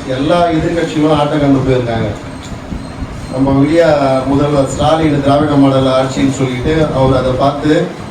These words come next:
ஹாஸ்பிட்டல்லே அட்மிட் ஆகிட்டாரு. அதனால இன்னைக்கு எல்லாருமே ஒரு கலகத்தை ஏற்படுத்தி அண்ணன் வெற்றிகரமா பயணத்தை நோக்கி போயிட்டு இருக்காங்க. நம்ம கழக தோழர்கள் எல்லாம் இந்த பத்தாண்டு காலத்துல பல்வேறு, ஆஹ், சகிக்க முடியாத சில சூழலெல்லாம் சந்திச்சு வந்தோம்.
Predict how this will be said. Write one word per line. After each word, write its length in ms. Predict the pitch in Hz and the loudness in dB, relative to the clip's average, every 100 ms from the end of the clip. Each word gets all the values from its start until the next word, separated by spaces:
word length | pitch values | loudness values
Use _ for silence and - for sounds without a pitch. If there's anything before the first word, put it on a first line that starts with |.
| - | -6
ஹாஸ்பிட்டல்லே 560 | 135 160 165 151 147 147 | -2 0 0 -2 0 0
அட்மிட் 320 | 139 147 147 | 2 0 2
ஆகிட்டாரு. 560 | 135 127 123 110 196 151 - - - 330 320 | 0 0 -2 -2 -4 -6 -8 -10 -4 -2 -2
அதனால 320 | 311 - 175 180 | 0 2 2 2
இன்னைக்கு 260 | 170 147 | 2 2
எல்லாருமே 500 | 139 165 170 175 180 | 2 4 2 4 4
ஒரு 280 | 190 175 160 | 4 4 2
கலகத்தை 520 | 147 165 170 165 156 | 0 0 0 -2 -2
ஏற்படுத்தி 500 | 151 156 147 143 156 | 0 -2 0 -2 0
அண்ணன் 280 | 147 147 156 | 0 2 2
வெற்றிகரமா 640 | 143 - 151 143 147 156 | 0 0 0 2 2 2
பயணத்தை 420 | 143 143 147 139 135 | 2 0 0 0 0
நோக்கி 260 | 135 135 | 2 0
போயிட்டு 300 | 139 143 139 | 0 0 0
இருக்காங்க. 460 | 123 127 120 135 - - - - - - - - | 0 -2 0 0 0 -4 -12 -14 -14 -16 -16 -6
நம்ம 260 | 131 151 175 170 | -2 2 2 2
கழக 260 | 151 190 190 | 2 4 4
தோழர்கள் 560 | 180 175 170 160 151 | 4 4 4 2 0
எல்லாம் 380 | 156 170 175 185 151 | 0 2 2 2 0
இந்த 120 | 143 | 0
பத்தாண்டு 540 | 139 143 139 160 151 139 | 2 0 0 -2 -2 0
காலத்துல 720 | 151 156 151 135 143 131 - - | 0 0 -2 0 2 2 0 -2
பல்வேறு, 640 | 139 147 160 170 175 170 147 - - 117 110 135 | 0 2 4 4 2 2 0 -4 -10 -10 -8 -2
ஆஹ், 540 | 147 147 143 143 139 | 4 6 6 4 2
சகிக்க 260 | 151 151 160 | -2 0 0
முடியாத 640 | 151 156 156 151 143 139 131 | 2 2 2 4 4 2 -2
சில 140 | 151 139 | -4 -4
சூழலெல்லாம் 600 | 131 156 151 143 151 147 | -2 0 0 0 -2 0
சந்திச்சு 400 | 139 143 147 - | -2 -2 -2 0
வந்தோம். 420 | 131 127 135 139 | 0 0 0 0